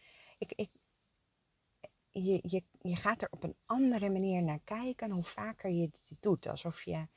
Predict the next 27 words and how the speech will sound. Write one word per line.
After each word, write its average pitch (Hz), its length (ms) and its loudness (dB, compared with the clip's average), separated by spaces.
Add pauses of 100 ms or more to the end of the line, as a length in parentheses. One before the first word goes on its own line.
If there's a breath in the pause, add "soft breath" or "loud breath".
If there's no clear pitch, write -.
(720 soft breath)
nou 180 220 -4
ja, - 60 -10
jezelf 175 420 4
ook 185 120 -2
een 185 80 0
be-, 180 280 0
eh, - 160 -10
een, - 340 -6
een 185 180 -8
beetje 185 300 2
liever 190 320 4
tegen 175 280 0
jezelf 202 280 6
gaat - 240 -10
praten. - 360 -12
Van, - 180 -14
"Goh, - 240 -2
Ad, - 240 -4
jeetje, 190 580 -2 (460 loud breath)
waarom 269 220 -2
ben 247 180 0
je 233 60 2
zo 220 160 -2
negatief 220 600 -4
naar 156 140 -2
jezelf 147 420 -4
toe? 147 200 -10